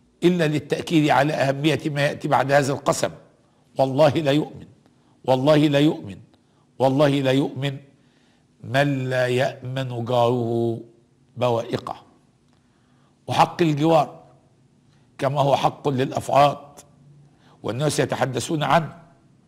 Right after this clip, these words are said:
فهو حق للدول أيضًا. وإذا كان الإنسان الكريم لا يسمح أن يؤتى جاره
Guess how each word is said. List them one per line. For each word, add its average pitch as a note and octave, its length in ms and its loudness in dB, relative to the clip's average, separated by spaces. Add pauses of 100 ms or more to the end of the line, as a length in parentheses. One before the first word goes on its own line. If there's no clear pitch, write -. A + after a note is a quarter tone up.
(240)
فهو B2 260 0
حق C3 320 -2
للدول A2 580 -2
أيضًا. C3 360 0 (1080)
وإذا B2 340 0
كان D#3+ 280 -2
الإنسان D#3 540 -2
الكريم D#3 640 0 (1200)
لا C3 140 2
يسمح D3 480 0
أن C#3 260 -4
يؤتى D#3 380 -2
جاره D3 520 2